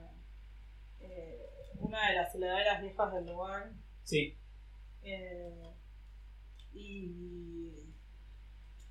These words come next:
Speaker 1: y un par de cosas que se ve que fue sacando que estaban, que vos las reconocés como cosas que son del lugar.
Speaker 2: Sí.
Speaker 1: Em, y con, como que con eso se estaba armando una habitación.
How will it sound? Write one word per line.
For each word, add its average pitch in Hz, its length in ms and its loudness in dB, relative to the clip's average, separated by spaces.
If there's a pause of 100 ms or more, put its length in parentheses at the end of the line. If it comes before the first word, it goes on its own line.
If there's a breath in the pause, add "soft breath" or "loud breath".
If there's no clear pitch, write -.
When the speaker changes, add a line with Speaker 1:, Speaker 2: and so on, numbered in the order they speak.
(200)
Speaker 1:
y 208 140 2
un 226 120 8
par 226 220 12
de 208 160 12
cosas 214 420 10
que 190 120 2
se 185 120 -2
ve 185 140 0
que 190 80 -2
fue 190 180 -2
sacando 185 500 0
que 175 60 -4
estaban, 185 800 2
que 180 100 4
vos 214 120 12
las 269 180 12
reconocés 202 500 6
como 220 220 8
cosas 196 320 6
que 185 140 -2
son 208 200 -2
del 202 200 4
lugar. 180 500 10 (260)
Speaker 2:
Sí. - 320 10 (340)
Speaker 1:
Em, 185 800 -4 (1600)
y 196 120 -2
con, 196 220 2
como 196 260 -2
que 202 80 4
con 220 140 10
eso 240 180 12
se 226 80 6
estaba 202 320 8
armando 196 380 2
una 185 180 2
habitación. 160 640 -4